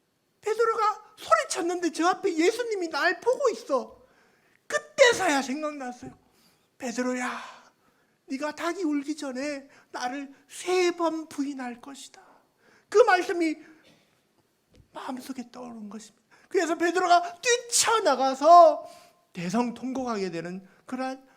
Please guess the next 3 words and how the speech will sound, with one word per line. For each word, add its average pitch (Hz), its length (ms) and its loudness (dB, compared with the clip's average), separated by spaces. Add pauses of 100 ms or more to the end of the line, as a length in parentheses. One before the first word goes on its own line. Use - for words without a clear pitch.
실패를 311 1000 -6 (200)
하게 202 540 -10 (100)
됩니다. 170 480 -12